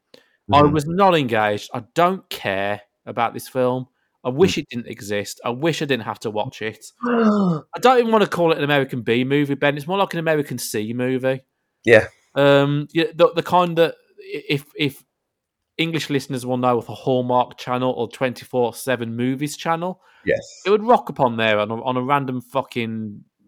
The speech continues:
Speaker 1: rotation of the, of the schedule, and, and people may or may not sit through it if they've got nothing better to do. This, this ain't worth checking out in any way, shape, or form. To sit, to purposely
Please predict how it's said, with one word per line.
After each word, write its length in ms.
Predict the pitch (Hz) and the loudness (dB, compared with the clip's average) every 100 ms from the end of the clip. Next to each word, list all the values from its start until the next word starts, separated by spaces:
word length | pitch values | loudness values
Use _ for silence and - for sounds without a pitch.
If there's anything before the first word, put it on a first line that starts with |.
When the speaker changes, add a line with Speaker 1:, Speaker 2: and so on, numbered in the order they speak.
| 139 | -4
Speaker 1:
rotation 640 | 123 113 - 185 110 117 | 0 0 -2 -4 -4 -8
of 140 | 107 - | -10 -4
the, 240 | 107 104 _ _ _ - | -4 -4 _ _ _ -20
of 100 | 107 | -10
the 120 | 110 | -10
schedule, 600 | - - 104 104 92 101 | -8 -6 -6 -6 -10 -10
and, 160 | 98 107 | -10 -10
and 180 | 110 | -12
people 400 | - 117 110 104 _ _ - | -10 -10 -10 -14 _ _ -8
may 280 | 135 156 143 | 2 4 4
or 80 | |
may 180 | 131 127 | 2 0
not 180 | 123 117 | 0 -6
sit 220 | - 110 | -8 -10
through 180 | - 113 | -4 -2
it 80 | 98 | -2
if 80 | - | -6
they've 100 | 110 | -10
got 180 | 107 - | -12 -14
nothing 180 | 104 110 | -14 -6
better 220 | 110 - | -6 -6
to 140 | - 98 | -12 -10
do. 200 | 98 98 _ _ _ _ _ - | -10 -12 _ _ _ _ _ -4
This, 220 | 269 - - | -4 -4 -2
this 220 | 370 - | -2 -2
ain't 200 | 240 151 | -6 -4
worth 300 | 120 107 104 | -2 -2 -2
checking 340 | - 113 - 101 | -6 -8 -6 -2
out 160 | 104 | -2
in 80 | 131 | -2
any 100 | 165 | -4
way, 140 | 185 190 | -2 -2
shape, 320 | - 190 175 | -2 -2 0
or 100 | 160 | -2
form. 480 | - 202 165 110 - | -2 0 2 2 -2
To 120 | 160 | -10
sit, 360 | - 185 - | -4 -4 -4
to 100 | - | -8
purposely 920 | 190 - 233 240 214 139 117 98 98 | -6 -4 -2 -2 -4 -8 -6 -8 -8